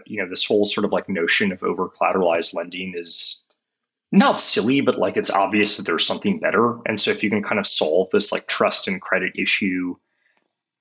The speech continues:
that's, like, a step change improvement.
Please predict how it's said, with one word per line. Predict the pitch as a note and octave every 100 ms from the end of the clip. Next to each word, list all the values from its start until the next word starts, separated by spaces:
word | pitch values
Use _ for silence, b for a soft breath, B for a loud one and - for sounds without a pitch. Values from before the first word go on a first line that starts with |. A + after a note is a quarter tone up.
| - A2+ A#2
that's, | A#2 A#2 - -
like, | G2+
a | -
step | - F#2+ -
change | - F3 E2
improvement. | - - - - G2 G2